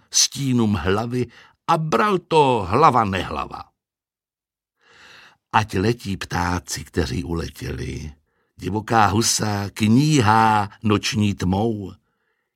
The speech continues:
I kdyby dvakrát ostré meče měli, let volných ptáků nepřetnou. Volavky stály nad jezerem,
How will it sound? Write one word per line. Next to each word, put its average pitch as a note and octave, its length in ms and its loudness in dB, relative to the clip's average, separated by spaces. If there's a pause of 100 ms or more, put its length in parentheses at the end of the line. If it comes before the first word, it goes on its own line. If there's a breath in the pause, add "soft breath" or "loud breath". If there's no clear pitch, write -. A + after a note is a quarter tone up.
I F3 100 2
kdyby F#3+ 400 0
dvakrát - 600 -2
ostré C#3+ 400 0
meče D#3+ 260 0
měli, C3 460 2 (1080 loud breath)
let G#2 340 -2
volných G2+ 640 2
ptáků C#2 560 -6
nepřetnou. - 1040 -8 (2250 soft breath)
Volavky G2 480 2
stály G2 580 0
nad D2 220 -4
jezerem, E2 840 -2